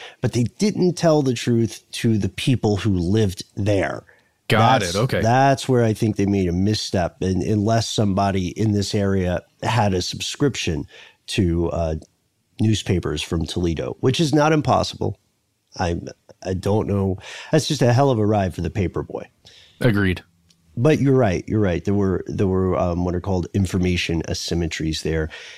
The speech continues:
Speaker 1: In short, there's a quiet invasion that occurs. The U S government ends up building an airstrip near the missile's crash site, and they set up a camp.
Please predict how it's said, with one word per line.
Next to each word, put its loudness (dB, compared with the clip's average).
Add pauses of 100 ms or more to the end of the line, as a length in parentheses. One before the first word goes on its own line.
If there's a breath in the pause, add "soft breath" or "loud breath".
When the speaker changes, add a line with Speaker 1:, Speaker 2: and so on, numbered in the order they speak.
(140 loud breath)
Speaker 1:
In 4
short, 2
there's 0
a -2
quiet 2
invasion 0
that -2
occurs. -4 (680 loud breath)
The 2
U 4
S 2
government 4
ends 4
up 0
building 2
an 2
airstrip 0 (220)
near 2 (600)
the 2
missile's 2
crash 0
site, -2
and -2
they 2
set 0
up 0
a 2
camp. -2